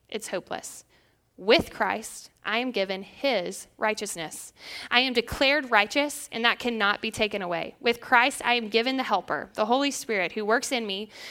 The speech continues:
to make defeating sin and putting on the new self possible. With Christ, I can see fruit from my labor, even if it is small victories. Think back to who you were ten years ago.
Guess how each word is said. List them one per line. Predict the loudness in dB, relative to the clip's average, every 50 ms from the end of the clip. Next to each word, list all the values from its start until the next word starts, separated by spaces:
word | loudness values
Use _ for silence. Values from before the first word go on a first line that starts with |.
| -12 -6
to | -2 2
make | 2 2 2 2
defeating | -2 -2 -2 -4 -4 -2 0 0 -2 -2
sin | -2 -2 -2 -2 -2 -4 -6 -8
and | -10 -10 -10 -6
putting | 0 0 0 2 2 0
on | 0 0 0 -2
the | -4
new | -4 -4 -4 -4
self | -2 0 0 0 0 0 -4 -12 _
possible. | -4 -4 -4 -4 -4 -8 -8 -8 -10 -10 -12 -16 -18 -18 -18 -18 -18 -18 -18 -18 -20 -20 -20 -20 -20 -20 -20 _ 0
With | 4 4 4 4
Christ, | 4 2 4 4 4 4 2 -2 -6 0 2
I | 2 2
can | 2 2 -2
see | -2 -2 -2 -2
fruit | -2 -2 -2 -2 -2 -2 -4
from | -2 -2 0 2
my | 2 0
labor, | 2 2 0 -2 -2 -2 -4 -6 -8 _ -20 -20 -20 -20 -20 -20 _ _
even | -2 0 0 2 2 2 2
if | 0 0 0 -2
it | -2
is | -2 -2 -4
small | -6 -6 -4 -2 -2 -2
victories. | -2 -2 -6 -8 -8 -10 -8 -10 -10 -12 -14 -16 -16 -18 _ _ -20 -20 -20 -20 -20 _ _ 2
Think | 2 2 6
back | 8 6 6 6 4 -2
to | -4 -2
who | -2
you | -2 -2 -2 -2
were | -2 -2 -2
ten | -4 -4 -6 -6 -6
years | -6 -10 -10 -10 -8
ago. | -8 -8 -8